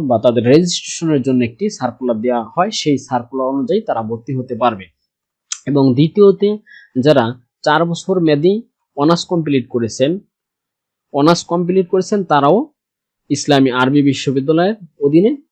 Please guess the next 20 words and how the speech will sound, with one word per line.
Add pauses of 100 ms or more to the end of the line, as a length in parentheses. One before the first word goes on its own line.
(200)
দুই
বছর
মেয়াদী
কামিল
শ্রেণীতে
ভর্তি
হতে
পারবে। (920)
এবং
যারা
অনার্স
কমপ্লিট
করেছে
এবং (200)
কামিল (160)
মাস্টার্স,
যেটা (100)
এক
বছর
মেয়াদী